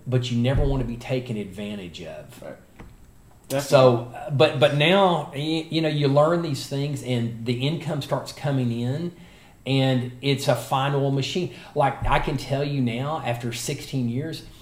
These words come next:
Speaker 1: I went, I was at the rental property yesterday. I haven't been there for three weeks. I haven't done anything over there for three weeks. But it didn't start off that way. It was a lot of work at first.
Speaker 2: Mm-hmm. So something that, you know, we're gonna go off script just a little bit.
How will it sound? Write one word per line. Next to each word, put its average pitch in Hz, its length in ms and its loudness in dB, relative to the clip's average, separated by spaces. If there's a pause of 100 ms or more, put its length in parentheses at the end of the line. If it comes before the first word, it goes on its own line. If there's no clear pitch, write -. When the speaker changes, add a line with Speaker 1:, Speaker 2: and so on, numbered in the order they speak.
(760)
Speaker 1:
I 139 120 8
went, 147 300 2
I 127 60 6
was 135 160 6
at 131 160 2
the 127 60 0
rental 135 240 4
property 131 460 0
yesterday. 123 400 -2
I 139 120 0
haven't 151 240 0
been 131 140 2
there 131 120 2
for 120 140 -8
three 127 400 -2
weeks. - 580 -6
I 170 140 8
haven't 165 200 2
done 135 160 2
anything 123 580 -6
over 98 180 -8
there 104 120 -6
for 107 120 -10
three 110 320 -8
weeks. 120 300 -10 (260)
But 151 140 6
it 160 100 4
didn't 170 220 8
start 143 260 6
off 151 280 0
that 98 160 -8
way. 80 320 -12 (200)
It 147 40 -6
was 127 160 0
a 127 40 4
lot 120 280 4
of 143 120 2
work 165 260 -2
at - 120 -16
first. 143 400 -12
Speaker 2:
Mm-hmm. 123 140 -6 (280)
So 131 240 -2
something 156 440 -4
that, 123 340 0
you 135 80 -6
know, 123 140 0
we're 135 80 -2
gonna - 140 0
go 127 140 4
off 127 160 2
script 139 220 -6
just 143 220 -6
a - 20 -6
little 123 200 -2
bit. 127 220 -4